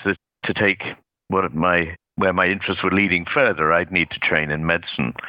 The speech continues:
and become a doctor and specialize in the area between sort of neurology and psychiatry. And that's the way it's,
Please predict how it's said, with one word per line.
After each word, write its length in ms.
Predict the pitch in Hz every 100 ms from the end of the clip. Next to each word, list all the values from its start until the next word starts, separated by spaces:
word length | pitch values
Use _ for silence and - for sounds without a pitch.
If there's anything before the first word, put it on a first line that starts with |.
| - - - - -
and 180 | - 87
become 300 | 87 117 107
a 60 | 92
doctor 360 | 80 73 -
and 300 | 82 69 82 -
specialize 580 | - 85 - 80 78 78
in 160 | - 82
the 100 | 82
area 380 | 80 82 80 76
between 600 | 80 - 80 76 73 69 _ _ - -
sort 180 | 80 73
of 120 | 76
neurology 560 | 82 80 78 76 69
and 160 | 73 71
psychiatry. 720 | - 73 - 80 65 - - - _ _ _ -
And 120 | 95
that's 160 | 101 - - -
the 80 |
way 220 | 78 69 65
it's, 280 | - -